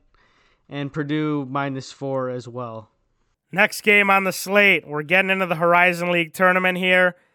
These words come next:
Speaker 2: We will talk about these games and this bracket, like I said, more in its own episode, but we gotta throw 'em into the picks for today.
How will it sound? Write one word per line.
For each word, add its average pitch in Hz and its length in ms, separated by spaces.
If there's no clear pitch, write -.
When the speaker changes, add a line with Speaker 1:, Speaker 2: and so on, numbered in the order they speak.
Speaker 2:
We 185 160
will 214 140
talk 214 300
about 196 420
these 190 240
games 175 540
and 160 180
this 165 140
bracket, 165 480
like 160 200
I 156 80
said, 151 240
more 156 520
in 170 400
its 151 280
own 170 260
episode, 170 680
but 143 120
we 147 60
gotta 165 240
throw 165 220
'em 156 100
into 151 160
the 139 100
picks 156 480
for 151 280
today. 156 640